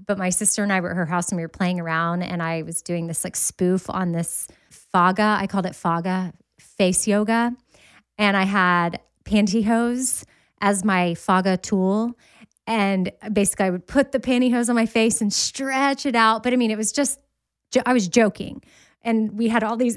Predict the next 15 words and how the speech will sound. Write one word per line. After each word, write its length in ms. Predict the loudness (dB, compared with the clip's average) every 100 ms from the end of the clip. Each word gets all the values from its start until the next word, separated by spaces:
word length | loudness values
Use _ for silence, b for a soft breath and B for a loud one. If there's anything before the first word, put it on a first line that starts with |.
| -2
exercises 680 | -2 2 0 0 -2 -2 -2
and 120 | 0
they 100 | 0
weren't 280 | 0 -2 -2
real, 280 | -4 -4 -4
but 100 | -4
it 40 |
was, 180 | -6 -8
like, 160 | -12 -12
trying 440 | -4 0 2 2 2
to 140 | 2
massage 580 | 2 2 0 2 0 0
your 80 | -2
face. 580 | 0 0 2 2 -2 -14 b b b -2
And 440 | 0 2 0